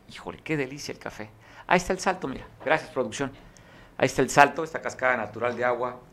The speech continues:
que usted la puede conocer, que es parte de lo que ofrece como un lugar turístico Atoyac, y también, pues, ir a conocer parte de la sierra, una selva tropical, la carretera rumbo a, a, a los plantíos de café es de verdad espectacular, así es que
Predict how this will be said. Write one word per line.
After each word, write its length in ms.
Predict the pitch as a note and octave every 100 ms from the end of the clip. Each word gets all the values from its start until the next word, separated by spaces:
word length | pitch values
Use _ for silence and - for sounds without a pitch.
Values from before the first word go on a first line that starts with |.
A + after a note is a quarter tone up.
| -
que 60 | G#2+
usted 200 | - A#2+
la 120 | A2+ -
puede 240 | A#2 A2+
conocer, 420 | G#2+ G2 - A2+
que 80 | C#3
es 80 | -
parte 460 | - D3 F3 -
de 80 | E3
lo 140 | A2+ -
que 60 |
ofrece 460 | G#2 A2+ A#2+ A#2+ A#2 - - - -
como 240 | A2 G#2
un 100 | A#2
lugar 260 | A2 G#2+ A#2+
turístico 640 | G2+ G2 G#2+ - - G2 - - - - -
Atoyac, 640 | F#2 - G2+ G#2 G#2+ - C3
y 80 | A#2
también, 420 | C#3 A#2+ A#2+ D3+
pues, 320 | - - - - - - -
ir 120 | A#2
a 80 | A#2
conocer 380 | G2 F#2+ A2+
parte 340 | G#2 A2 G#2 A#2
de 40 |
la 100 | F#2
sierra, 400 | - A2 A2 A2
una 140 | F#2+ -
selva 320 | G#2 G2+ F#2
tropical, 600 | - - - - G#2 A2+ - - - - -
la 180 | F#2 F2
carretera 580 | G2+ A2 - A#2 A2+
rumbo 420 | G2+ G#2 G#2+ G#2+ F#2+
a, 120 | F2+
a, 340 | - F2+ F2
a 220 | E2+ -
los 240 | F#2 F#2 F#2
plantíos 520 | - F2 F2 G#2 G2+
de 80 | F#2
café 500 | F2+ - G2 G#2 A#2+
es 220 | G#2+ - - - G2+
de 100 | G#2
verdad 260 | F#2+ G#2+
espectacular, 800 | G#2+ - B2 - G#2 - G2 G2
así 200 | G2+ -
es 100 | G#2
que 260 | - B2